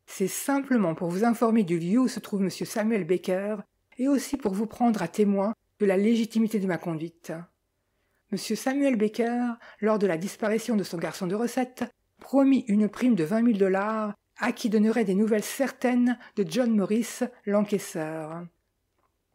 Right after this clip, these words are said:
Confiant dans la parole de ce gentleman, confiant, non, mais enfin, un peu confiant quand même, je lui écrivis une lettre lui offrant de lui fournir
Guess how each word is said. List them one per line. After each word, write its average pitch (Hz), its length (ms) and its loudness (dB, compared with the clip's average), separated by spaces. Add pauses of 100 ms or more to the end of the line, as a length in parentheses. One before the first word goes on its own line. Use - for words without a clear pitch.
(100)
Confiant 247 420 0
dans 202 80 4
la 185 100 2
parole 208 280 2
de 175 80 2
ce 175 140 -6
gentleman, 233 800 2 (320)
confiant, 233 600 0 (100)
non, 196 460 2 (180)
mais 208 120 4
enfin, 190 440 0 (160)
un 214 100 4
peu 196 140 2
confiant 190 320 -4
quand 247 140 0
même, 247 400 0 (260)
je - 140 0
lui 240 180 4
écrivis 269 340 0
une 196 260 2
lettre 226 400 0 (340)
lui 190 200 2
offrant 254 340 2
de 196 100 2
lui 185 140 0
fournir 220 400 0